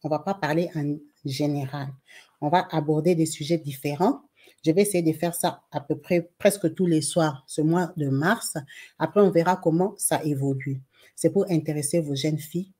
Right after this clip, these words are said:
qui ne connaissent pas. Si toi, tu sais que comme tu es là, tu pries beaucoup, hein, <laughs> tu es timide. Comme toi, tu pries beaucoup. Tu crois que comme tu amènes tes enfants à l'église, tous ils prient comme toi. Ils partent à l'église parce que tu es leur maman.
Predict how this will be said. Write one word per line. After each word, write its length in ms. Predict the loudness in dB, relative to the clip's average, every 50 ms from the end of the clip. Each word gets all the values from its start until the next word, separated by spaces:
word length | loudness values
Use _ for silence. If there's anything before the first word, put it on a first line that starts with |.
| _ _ _ _ _
qui 140 | _ -6 -4
ne 120 | -2 -2
connaissent 460 | -2 0 0 2 4 4 2 2 -2 -6
pas. 180 | -6 -6 -6
Si 140 | -4 -2 2
toi, 100 | 2 2
tu 100 | 2 2
sais 100 | -2 0
que 100 | 0 0
comme 200 | 0 0 0 0
tu 100 | 0 0
es 20 |
là, 120 | 0 0 -2
tu 140 | -2 -6 -8
pries 280 | -4 0 2 2 2
beaucoup, 360 | 2 0 -2 -2 -2 0 0
hein, 100 | 2 2 2 0 2 2 2 0
<laughs> 280 | 0 -4 -12 -8 0 4
tu 80 | 4
es 120 | 4 4 4
timide. 500 | 2 4 6 6 6 6 4 2 0 -6 _ _ -6 2
Comme 160 | 6 6 10 12
toi, 100 | 12 10
tu 120 | 10 8
pries 240 | 2 4 4 4 6
beaucoup. 520 | 8 8 6 6 6 4 2 2 2 0 -6 _ -20 -20 _ -6
Tu 120 | -6 -4
crois 260 | -2 4 4 4 6
que 100 | 6 4
comme 200 | 4 6 6 6
tu 80 | 8 8
amènes 180 | 6 6 6 6
tes 160 | 4 4 4
enfants 200 | 4 2 2 0
à 40 | 2
l'église, 340 | 2 2 2 4 2 4
tous 160 | 4 2 2 0
ils 100 | 0 2
prient 220 | 2 2 2 2
comme 260 | 2 2 2 2 2
toi. 160 | 2 0 2
Ils 160 | 2 2 2 4
partent 220 | 4 4 6 6
à 40 | 6
l'église 260 | 4 4 2 0 0
parce 140 | 0 0 2
que 60 | 2
tu 160 | 2 4 6
es 40 | 6
leur 160 | 6 6 6
maman. 360 | 4 4 4 2 0 0 -2